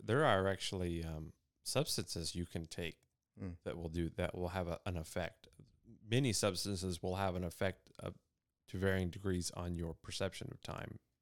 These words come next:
Speaker 1: Time dilation is what it's called, where you're, you,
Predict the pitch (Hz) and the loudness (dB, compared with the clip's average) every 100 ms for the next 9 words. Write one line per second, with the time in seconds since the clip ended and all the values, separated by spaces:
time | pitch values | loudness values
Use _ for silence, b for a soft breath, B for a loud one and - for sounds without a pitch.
0 | - 95 92 85 82 82 90 87 - 82 | -12 -4 -2 -2 -2 0 -2 -2 -4 -6
1 | - - - - _ - 85 78 - 87 | -10 -20 -20 -20 _ -8 -4 -4 -4 -2
2 | 82 80 85 80 78 82 b b b b | -2 -2 -2 -2 -4 -8 b b b b
3 | b b - 87 82 80 | b b -4 -2 0 -2